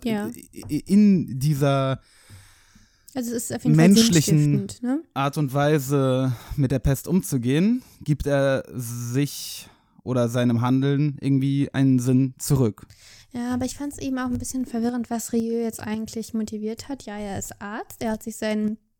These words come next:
Speaker 1: Job ausgesucht, so wie man eben sich einen Job sucht.
Speaker 2: Mhm.
Speaker 1: Also nicht, weil er ein Held sein wollte
Speaker 2: Ja, ja, das, das hat er
Speaker 1: oder
Speaker 2: gesagt, das hat,
Speaker 1: weil
Speaker 2: ne?
Speaker 1: er das tiefe Bedürfnis hätte, jetzt Menschen
Speaker 2: Mhm.
Speaker 1: zu heilen, sondern er hat sich den Job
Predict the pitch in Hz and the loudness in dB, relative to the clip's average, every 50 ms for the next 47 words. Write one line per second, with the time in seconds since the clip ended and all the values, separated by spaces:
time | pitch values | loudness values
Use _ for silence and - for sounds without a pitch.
0 | _ _ _ _ - - - - - _ - - 208 214 - - - 208 - - | _ _ _ _ -20 -20 -20 -20 -20 _ -10 -10 -10 -8 -8 -8 -8 -10 -8 -8
1 | 226 247 247 240 - 240 226 220 226 226 226 226 - 214 226 220 220 220 214 - | -6 -6 -6 -6 -4 -2 -2 -2 -2 -2 -4 -4 -4 -4 -4 -2 0 -2 -2 -2
2 | - 214 196 - 190 196 - - - 311 320 392 - - - - _ _ _ _ | -4 -8 -6 -6 -6 -8 -8 -6 -4 -4 -4 -4 -6 -12 -18 -18 _ _ _ _
3 | _ _ _ _ - _ - _ - 117 113 220 226 226 220 214 214 214 220 226 | _ _ _ _ -20 _ -20 _ -6 -4 -2 -2 -2 -2 -4 -4 -4 -4 -4 -4
4 | 254 247 - 226 220 220 220 214 214 214 214 226 214 196 214 214 240 - - 269 | -4 -4 -2 -2 0 0 0 0 -2 -4 -4 -6 -2 -2 -2 -2 -2 -2 -2 -2
5 | 262 254 254 254 262 269 269 269 - 139 170 175 147 131 123 - 127 131 143 143 | 0 0 -2 0 0 -2 -2 0 0 2 4 4 4 2 0 -2 -4 -2 0 0
6 | 135 131 127 131 127 127 120 113 - 110 - 127 113 104 151 240 233 214 233 220 | 0 0 0 -2 -2 -4 -4 -6 -8 -8 -6 -6 -6 -4 -2 -4 -2 -4 -4 -8
7 | - - - 226 - 240 220 226 226 220 233 240 240 262 254 240 - 240 240 - | -10 -10 -10 -8 -6 -4 -2 -2 0 2 0 0 2 0 -2 -2 -2 -4 -4 0
8 | 240 233 226 214 - 220 214 214 208 - 202 202 - - _ - 202 208 208 220 | 0 0 0 0 -2 -4 -4 -2 -2 -4 -4 -6 -6 -8 _ -10 -6 -4 -4 -2
9 | 262 339 349 302 262 247 247 247 240 233 226 220 220 220 226 233 - - 226 - | -2 -2 -2 -2 -2 -2 -2 -4 -4 -4 -4 -4 -4 -4 -4 -4 -4 -6 -8 -4
10 | 233 226 220 226 214 - | -4 -2 -2 -2 -4 -4